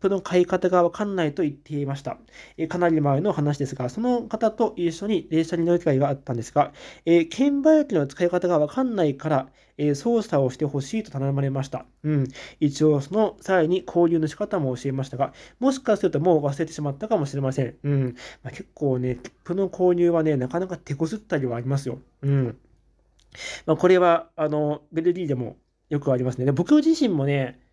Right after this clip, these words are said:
まあ、結構戸惑うことあったりとか、うん、あるんで、うん、もっとシンプルにね、なった方がいいのかなって思うんですけどね。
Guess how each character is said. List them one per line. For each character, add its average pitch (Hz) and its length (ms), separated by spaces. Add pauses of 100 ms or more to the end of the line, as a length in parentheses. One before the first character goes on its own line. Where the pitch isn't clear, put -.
(300)
ま 196 140
あ、 170 60
結 302 220 (140)
構 165 440 (160)
戸 160 100
惑 196 180
う 190 120
こ 151 100
と 139 80
あ 151 60
っ 151 40
た 143 120
り 123 100
と - 80
か、 113 200 (180)
う 147 60
ん、 139 320 (300)
あ 160 100
る 165 120
ん 139 100
で、 117 240 (640)
う 143 80
ん、 135 280
も 233 180
っ - 20
と 208 160
シ 240 200
ン 247 60
プ 214 100
ル 175 60
に 160 80
ね、 233 140
な 220 80
っ 208 40
た 190 100
方 - 20
が 175 40
い - 20
い - 20
の 180 80
か 185 80
な 196 80
っ 196 60
て - 80
思 190 120
う 190 40
ん 180 60
で 151 60
す - 60
け 120 80
ど 120 60
ね。 147 260